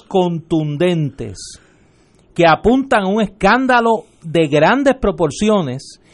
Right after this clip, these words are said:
que involucra directamente a la secretaria de Recursos Naturales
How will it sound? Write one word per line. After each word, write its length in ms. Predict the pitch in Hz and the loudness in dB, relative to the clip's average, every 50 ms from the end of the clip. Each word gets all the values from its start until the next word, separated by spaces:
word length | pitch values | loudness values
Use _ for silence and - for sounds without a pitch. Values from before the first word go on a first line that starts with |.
| _ _ _ _ | _ _ _ _
que 140 | - 190 190 | 0 2 2
involucra 640 | 185 185 175 170 165 160 185 233 - - 302 285 262 202 | 2 4 4 4 4 4 4 2 0 0 -2 -2 -2 -2
directamente 1160 | 185 185 170 160 160 185 226 277 269 - _ - 285 254 220 196 214 247 277 294 277 - 233 | -2 -2 -2 0 0 2 0 0 -2 -4 _ 0 2 2 2 2 0 -2 -2 -4 -2 -2 0
a 40 | 202 | 0
la 120 | 185 170 | 0 0
secretaria 720 | - - 180 156 - 151 143 135 - - 185 226 262 269 262 | -2 -2 -4 -4 -2 -2 -4 -2 0 0 0 2 2 2 2
de 80 | 240 226 | 2 0
Recursos 400 | 220 208 208 220 233 196 240 233 | 0 -2 -4 -4 -4 -2 -2 -2
Naturales 600 | 226 226 220 185 233 233 269 285 277 254 233 220 | -2 -4 -4 -4 -2 -2 0 0 0 0 -2 -4